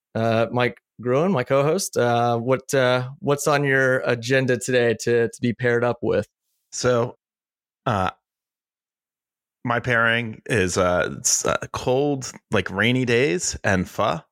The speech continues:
Speaker 2: Like, I don't know, they just go together for me. Like, when it's a little, little chilly, doesn't, you know, and, and, and, and dark outside, um, going for some pho, just, I don't know. It's just, it, it's like a pho day. That's the,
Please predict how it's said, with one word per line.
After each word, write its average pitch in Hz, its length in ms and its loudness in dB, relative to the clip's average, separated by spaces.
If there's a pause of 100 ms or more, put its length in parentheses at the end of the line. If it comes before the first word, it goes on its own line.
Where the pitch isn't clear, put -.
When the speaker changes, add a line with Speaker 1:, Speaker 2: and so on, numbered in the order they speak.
(140)
Speaker 2:
Like, - 300 -2
I 101 120 0
don't 98 100 -2
know, 107 180 0
they 95 140 0
just 92 260 -4
go 98 140 2
together 98 320 2
for 104 240 -2
me. 101 260 0
Like, 85 220 0 (400)
when 95 140 0
it's 92 120 -4
a 101 60 0
little, 107 560 0
little 131 240 -2
chilly, 147 300 -2
doesn't, 139 340 -4
you 67 160 -2
know, 95 180 2
and, 90 180 0
and, 85 280 -2
and, 87 340 0
and 87 260 -2
dark 95 260 -2
outside, 90 580 -2
um, 82 260 -2 (340)
going 95 200 0
for 92 100 -4
some 90 160 0
pho, 87 320 -2 (400)
just, - 240 0 (340)
I 87 120 0
don't 82 80 0
know. 78 140 -2 (120)
It's - 80 -6
just, - 260 -2
it, 90 140 0 (160)
it's - 140 -4
like 85 160 0
a 87 60 -2
pho 82 180 0
day. 76 240 -2 (100)
That's 82 220 -2
the, 80 220 0